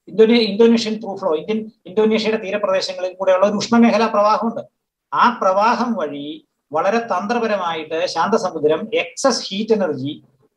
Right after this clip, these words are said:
ഇന്ത്യൻ ഓഷനിലേക്ക് തള്ളിവിടുന്നതായിട്ട് ശാസ്ത്രജ്ഞർ കണ്ടെത്തി. ഇത് നടക്കാൻ തുടങ്ങിയിട്ട് കുറച്ച് വർഷങ്ങളായി.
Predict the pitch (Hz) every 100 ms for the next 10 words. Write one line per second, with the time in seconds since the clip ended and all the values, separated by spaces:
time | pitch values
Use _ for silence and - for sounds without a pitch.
0 | - 180 208 240 226 220 214 214 233 185
1 | 202 240 220 214 208 196 196 220 190 196
2 | 214 226 233 233 240 - - _ _ _
3 | _ _ _ 175 247 202 196 262 262 247
4 | 240 233 214 196 226 262 _ _ - -
5 | 233 - - 226 254 170